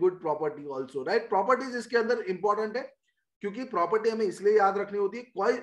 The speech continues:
बहुत सारे क्वेश्चन होते हैं, अगर मुझे प्रॉपर्टी रिमाइंड हो गए, मैं एक क्लिक के अंदर उसका आंसर मैं निकाल सकता हूँ, राइट। Within ten seconds I can get the answer। See over here, if the sum of the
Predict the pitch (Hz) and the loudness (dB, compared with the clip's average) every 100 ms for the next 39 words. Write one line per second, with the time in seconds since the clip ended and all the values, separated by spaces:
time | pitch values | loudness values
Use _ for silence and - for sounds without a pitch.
0 | - 170 233 240 226 220 190 180 208 190 | -4 -2 -2 0 -2 -2 -2 -2 -4 -2
1 | 196 226 226 _ - 170 214 214 220 180 | 0 -2 -4 _ -4 0 2 4 2 2
2 | 170 233 233 254 214 214 214 185 170 214 | 0 0 0 2 2 2 0 0 4 4
3 | 202 202 196 233 - 208 220 233 - 220 | 4 -2 -2 -2 -2 -2 -2 -2 -2 0
4 | 202 202 202 202 170 160 185 185 160 202 | 2 0 0 -2 -2 -2 -4 -6 -2 -2
5 | 170 160 151 156 185 151 156 196 196 196 | -2 -4 -4 -4 -4 -2 0 0 0 0
6 | 233 226 214 208 196 175 180 165 160 160 | 0 -2 -2 -2 -2 -4 -4 -2 -4 -4
7 | 165 147 143 131 - _ _ _ 202 220 | -6 -6 -8 -14 -16 _ _ _ 6 8
8 | 208 190 165 - _ _ _ - 170 196 | 10 8 4 -2 _ _ _ 0 2 2
9 | 139 160 170 139 - - _ - 208 214 | 0 2 4 2 -2 -16 _ -2 4 6
10 | 240 233 220 180 226 | 6 4 2 2 2